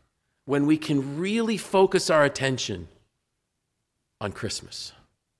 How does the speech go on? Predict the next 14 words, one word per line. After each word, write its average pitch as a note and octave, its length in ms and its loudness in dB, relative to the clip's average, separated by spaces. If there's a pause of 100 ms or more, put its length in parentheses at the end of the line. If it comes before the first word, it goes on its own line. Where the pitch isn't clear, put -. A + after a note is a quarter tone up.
(480)
Not, A3 500 -2 (480)
not G3+ 220 -2
the G3 80 4
meals, E3 640 4 (200)
not F#3 220 0
the G3+ 80 0
food, F#3 640 8 (240)
not F3+ 240 -2
the A3 60 -2
gifts, C#3 800 0 (1600)
the A2+ 60 -4
gift, - 480 -6 (640)
the G#2 220 -4
gift. - 420 -18